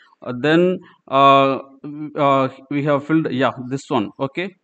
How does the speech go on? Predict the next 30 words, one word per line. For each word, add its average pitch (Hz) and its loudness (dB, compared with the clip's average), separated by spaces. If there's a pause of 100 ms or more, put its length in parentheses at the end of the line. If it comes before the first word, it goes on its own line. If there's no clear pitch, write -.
(360)
because 143 -2
of 147 -4
the, 143 0
uh, 120 0 (200)
third 151 0
column 165 0
and 135 0
third 127 -2
row, 113 -4 (220)
right? 139 -2 (480)
So 160 2
now 185 4 (280)
we 143 0
are 151 4
going 170 2
to 175 -2
calculate 160 0
the 160 0
values 160 2
as 147 0 (260)
before, 175 -2 (520)
right? 175 0 (480)
Uh, 135 4
so 147 -2
we 143 -2
are 143 2
filling 165 0
all 139 0
the 143 0
values 143 -2